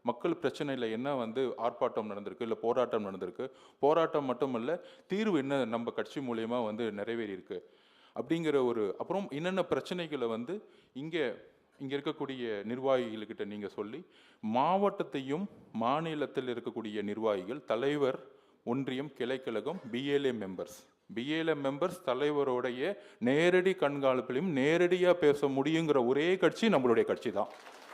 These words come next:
இதுதான் தலைவருடைய, தலைவர் சொன்ன முக்கியமான கட்டமைப்போட குறிக்கோள். என்னை வந்து, வந்து ஒரு மாவட்ட செயலாளரோ, இல்ல ஒரு பொதுச் செயலாளர் லெவல்லையோ, இல்ல ஒரு கே-, ஒரு அடுத்த கட்ட நிர்வாகிகள் மட்டும் பார்க்கறது வந்து முக்கியம் இல்ல. என்னால நம்ம வந்து டைரக்டா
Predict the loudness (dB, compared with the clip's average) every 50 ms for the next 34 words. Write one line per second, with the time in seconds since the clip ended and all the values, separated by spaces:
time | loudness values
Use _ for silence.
0 | -16 -16 -16 -14 -14 -14 -14 -14 -14 -8 -4 4 4 6 6 6 6 6 6 8
1 | 8 10 10 10 10 10 8 8 8 6 4 4 2 2 0 -2 -8 -14 -16 -16
2 | -16 -16 -18 -18 -18 -18 -18 -18 -18 -18 -18 -18 -18 -18 -18 -18 -20 -20 -20 -20
3 | -20 -20 -20 -20 -20 -20 -20 -20 -20 -2 0 2 4 4 6 6 6 4 4 4
4 | 0 0 2 2 2 0 0 -2 -2 -4 -4 -2 0 0 2 4 4 4 4 6
5 | 4 2 2 0 0 0 0 0 0 -2 -2 -2 -2 -2 -2 -2 -2 -4 -6 -4
6 | -2 -2 -2 -2 -4 -8 -14 -20 -12 -6 -2 0 2 2 2 2 2 0 0 0
7 | 0 2 2 2 0 2 2 2 2 2 2 2 0 2 2 2 2 0 0 0
8 | 0 0 0 0 0 0 0 0 0 0 -2 -2 -2 -2 -2 -2 -2 -4 -4 -6
9 | -6 -6 -4 -4 -2 0 0 0 -2 -2 -2 -2 -2 -2 -2 -2 -4 -6 -6 -6
10 | -6 -6 -6 -6 -6 -4 -2 0 0 -2 0 0 0 0 0 0 -4 -10 -18 -20
11 | -8 _ 2 2 2 4 4 2 2 2 0 -2 -2 0 0 0 0 2 2 2
12 | 2 2 2 2 2 0 0 0 0 0 0 0 -2 2 2 2 2 4 2 0
13 | 0 2 2 0 0 0 0 -2 -2 -4 -4 -6 -4 -4 -4 -4 -4 -4 -4 -4
14 | -4 -8 -12 -8 -4 -2 -2 -2 -2 0 2 2 2 2 2 2 2 0 -2 -2
15 | -2 -2 -2 0 2 2 2 2 0 0 -2 -6 -4 -2 0 0 0 0 -2 -6
16 | -4 -2 -2 -2 -2